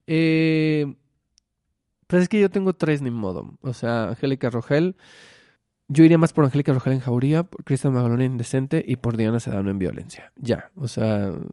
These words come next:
ya sé que no se vale decir tantas, pero esas son. Monólogo, El Coyul, ay, hermosa, El Show Debe Continuar. Ah, está muy bonita, El Show Debe Continuar también. Niñas y Niños, está muy fuerte. Vilma, ay, todas las vi. <gasps>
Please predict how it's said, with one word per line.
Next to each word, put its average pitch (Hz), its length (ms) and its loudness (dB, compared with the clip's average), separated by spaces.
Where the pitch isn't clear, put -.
ya 123 160 -2
sé 117 120 -2
que 117 140 -2
no 113 80 -2
se 117 120 -2
vale 170 240 2
decir 147 240 0
tantas, 156 320 0
pero - 300 -4
esas 110 220 -8
son. 107 120 -10
Monólogo, 170 520 2
El 165 140 4
Coyul, 151 380 4
ay, 123 180 -2
hermosa, 151 640 -2
El 139 120 -4
Show 139 220 0
Debe 139 240 4
Continuar. 131 680 -2
Ah, 127 260 2
está 123 180 -2
muy 127 100 2
bonita, 120 340 0
El 104 60 -4
Show 113 140 -4
Debe 104 160 -2
Continuar 104 440 -6
también. 135 360 -2
Niñas 147 300 0
y - 20 -4
Niños, 131 380 -2
está - 180 -8
muy 113 220 -4
fuerte. 131 500 -2
Vilma, 139 400 0
ay, 165 80 0
todas 277 240 4
las 208 220 2
vi. 226 320 2
<gasps> 254 680 2